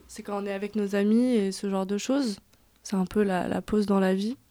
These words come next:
Je sais pas, moi, je sais que quand je suis avec mes amis, c'est un moment où vraiment, euh,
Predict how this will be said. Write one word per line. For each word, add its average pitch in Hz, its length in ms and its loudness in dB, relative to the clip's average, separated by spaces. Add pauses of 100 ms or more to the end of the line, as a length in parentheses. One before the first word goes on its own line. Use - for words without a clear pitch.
(420)
Je - 100 -4
sais - 140 2
pas, 202 160 10
moi, 214 160 10
je 208 80 4
sais 240 160 4
que 226 100 2
quand 208 180 2
je - 60 -2
suis 208 80 0
avec 185 180 0
mes 190 180 -2
amis, 196 240 0
c'est 214 160 -2
un 190 80 -2
moment 190 400 0
où 196 80 0
vraiment, 196 540 0
euh, 185 120 0